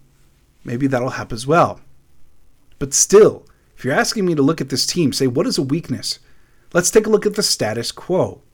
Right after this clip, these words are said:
Let's assume similar things year over year, right?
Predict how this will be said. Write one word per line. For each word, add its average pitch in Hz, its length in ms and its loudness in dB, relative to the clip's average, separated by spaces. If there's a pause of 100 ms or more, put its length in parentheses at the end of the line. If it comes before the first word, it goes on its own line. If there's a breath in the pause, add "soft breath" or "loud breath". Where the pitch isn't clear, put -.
(380)
Let's 156 160 -2
assume 175 720 2 (420 soft breath)
similar 196 480 4
things 180 460 2
year 175 180 6
over 156 200 2
year, 185 260 2
right? 139 420 2